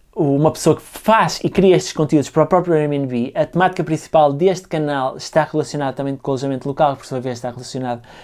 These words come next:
com o Airbnb. Ajudou-me ne-, nesse sentido, ou seja, depende de certa forma o meu canal desses conteúdos. Também permitiu-me ser especialista da comunidade Airbnb aqui a nível nacional.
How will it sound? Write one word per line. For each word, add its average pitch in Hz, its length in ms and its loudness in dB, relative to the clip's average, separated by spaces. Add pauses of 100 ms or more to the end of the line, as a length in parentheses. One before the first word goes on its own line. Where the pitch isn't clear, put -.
(140)
com - 120 -2
o - 20 2
Airbnb. 135 600 0
Ajudou-me 160 440 2
ne-, 143 300 0
nesse 160 220 2
sentido, 127 340 0
ou 123 60 -2
seja, 123 360 -6
depende 143 580 -2
de 143 240 -14
certa 135 320 -2
forma 123 440 -2 (260)
o 147 60 -4
meu 131 80 0
canal 120 320 -2
desses 123 240 -4
conteúdos. 147 640 0 (580)
Também 170 480 6 (120)
permitiu-me 180 500 4
ser 143 180 2
especialista 175 800 2
da 147 60 -2
comunidade 151 640 2
Airbnb 135 760 -2
aqui 135 380 -4
a 139 60 -6
nível 123 420 -4
nacional. 139 840 -2